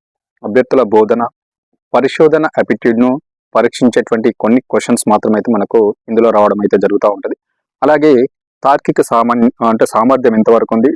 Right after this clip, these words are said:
గ్రహణ శక్తి అంటే గ్రహించేటువంటి శక్తి, దానికి సంబంధించినటువంటి కొన్ని భిన్నమైనటువంటి ఆలోచనలకు సంబంధించినటువంటి కొన్ని క్వశ్చన్స్ అయితే రావడం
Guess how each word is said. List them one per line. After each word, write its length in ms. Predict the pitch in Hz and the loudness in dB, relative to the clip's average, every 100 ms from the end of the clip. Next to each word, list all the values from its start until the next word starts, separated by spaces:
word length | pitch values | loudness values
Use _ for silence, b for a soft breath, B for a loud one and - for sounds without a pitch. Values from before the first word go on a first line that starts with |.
| 117 | -2
గ్రహణ 220 | 110 131 139 131 | -2 -2 -2 -4
శక్తి 200 | - 113 | -2 -4
అంటే 180 | 107 120 107 _ _ _ _ | 0 0 0 _ _ _ _
గ్రహించేటువంటి 580 | - 127 123 127 127 117 - | -2 0 0 -2 -2 -4 -4
శక్తి, 260 | 101 113 123 _ 127 | -2 -2 -2 _ -4
దానికి 160 | 113 120 | -2 -2
సంబంధించినటువంటి 640 | 110 110 107 104 110 117 101 - 139 | -2 -2 -2 -4 -2 -2 -2 -2 -2
కొన్ని 280 | 147 147 117 131 _ _ _ _ _ _ _ _ | 2 2 0 -2 _ _ _ _ _ _ _ _
భిన్నమైనటువంటి 760 | 113 123 143 151 151 143 123 127 123 113 | -2 0 2 0 0 0 0 -2 -2 0
ఆలోచనలకు 400 | 117 131 135 131 | 0 0 -2 -2
సంబంధించినటువంటి 580 | 113 113 - 113 110 117 104 - | -2 -2 -4 -4 -2 0 -2 -4
కొన్ని 140 | 110 113 | -4 -2
క్వశ్చన్స్ 280 | 104 - 107 | -2 -2 -2
అయితే 160 | 101 113 104 - 107 | 0 0 0 -2 0
రావడం 240 | 107 101 | 0 0